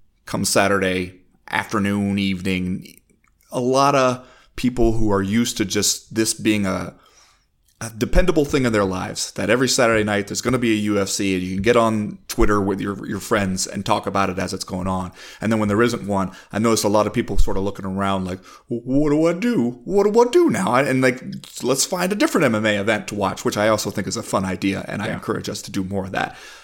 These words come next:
Speaker 1: But I, it made me realize, like, yeah, they've conditioned us.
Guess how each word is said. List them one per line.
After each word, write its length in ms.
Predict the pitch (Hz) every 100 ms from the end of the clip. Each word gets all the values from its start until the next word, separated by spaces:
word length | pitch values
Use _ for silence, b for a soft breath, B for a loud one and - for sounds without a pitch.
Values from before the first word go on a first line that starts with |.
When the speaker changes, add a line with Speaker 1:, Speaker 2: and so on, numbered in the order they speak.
| B
Speaker 1:
But 260 | 127 110 - B B B _ _ _ -
I, 300 | 139 151 156 -
it 160 | 180 151
made 260 | 170 190
me 120 | 180
realize, 560 | 160 156 175 131 123 120
like, 260 | 107 - - _ _ - - -
yeah, 600 | 131 147 170 160 135 127
they've 240 | 120 147 143
conditioned 480 | 165 147 294 147 95
us. 460 | 139 - - -